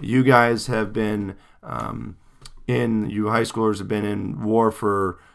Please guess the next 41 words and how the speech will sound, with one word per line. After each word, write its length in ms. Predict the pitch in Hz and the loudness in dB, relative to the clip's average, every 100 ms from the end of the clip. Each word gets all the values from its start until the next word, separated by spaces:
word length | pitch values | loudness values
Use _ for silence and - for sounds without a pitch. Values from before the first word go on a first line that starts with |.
| - | -16
uh, 160 | - 101 | -10 -8
the 80 | 104 | -6
majority 380 | 104 127 127 | 2 6 6
of 80 | 120 | 6
your 80 | 113 | 4
life, 240 | 110 107 | 4 4
actually 240 | 113 120 107 | 2 2 8
all 160 | 127 | 8
of 80 | 123 | 8
your 80 | 101 | 4
life, 280 | 90 87 - | 0 0 -4
the, 380 | 98 95 - 123 | -4 -4 -4 -6
the 280 | 101 95 113 | -6 -6 -4
U 180 | 107 | -4
S 120 | 101 - | -4 -4
has 80 | |
been 160 | 98 98 | -6 -4
in 200 | 95 98 | -4 -6
some 220 | - 117 | -2 -2
type 160 | 113 98 | 0 -2
of 80 | 98 | -2
war. 300 | 98 92 - - - - - - | -2 -4 -8 -18 -20 -20 -16 -6
Um, 420 | - - - - - - - _ - 214 190 - | -4 -4 -8 -14 -20 -20 -20 _ -20 -18 -10 0
for 100 | 123 | 4
myself, 640 | 113 - 147 143 139 - - - - | 4 4 8 8 8 0 -18 -20 -14
uh, 520 | - 120 117 67 - - - | -8 -6 -4 -4 -4 -6 0
I've 280 | 123 120 123 | 2 2 2
only 240 | 123 120 | 2 2
had 320 | 117 113 110 | 2 2 2
a 140 | 107 101 | 0 -2
handful 520 | 113 127 123 117 113 | 0 0 0 0 0
of 80 | 98 | 0
years. 480 | 101 95 95 - - _ _ - | -2 -2 -6 -12 -20 _ _ -14
Uh, 440 | 117 113 131 131 | -8 -6 -6 -6
we're 160 | 113 107 - - | -4 -4 -6 -2
probably 220 | 117 117 | 0 2
talking 260 | 123 113 110 | 2 2 2
around 720 | 110 104 104 101 101 104 - - _ _ _ | 2 0 -2 -4 -6 -8 -10 -14 _ _ _
ten 340 | - 123 131 127 | -8 -4 -2 0
or 80 | |
less 600 | 110 98 104 98 92 - | -2 0 4 4 2 -8